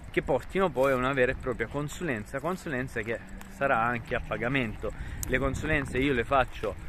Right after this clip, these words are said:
da quando c'è stato il covid per via telematica, in video,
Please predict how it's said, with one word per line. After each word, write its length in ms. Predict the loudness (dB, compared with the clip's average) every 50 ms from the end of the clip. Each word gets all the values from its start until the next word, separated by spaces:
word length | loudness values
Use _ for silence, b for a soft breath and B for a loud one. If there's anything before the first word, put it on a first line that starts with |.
| B B B -2
da 140 | 2 2 4
quando 320 | 4 6 4 4 4 2
c'è 760 | 0 0 2 4 6 6 6 4 2 2 2 2 0 0 -2 -4 -4 -4
stato 320 | 2 4 4 4 4 0
il 140 | -2 -2 -2
covid 600 | 0 4 6 8 8 8 6 2 0 0 0 0 B B B B B B 2
per 160 | 2 2 2
via 180 | 6 6 6 6
telematica, 680 | 6 6 6 6 6 6 6 6 6 6 4 4 4 4
in 300 | 4 2 2 4 4 6
video, 460 | 8 8 8 8 6 6 6 4 4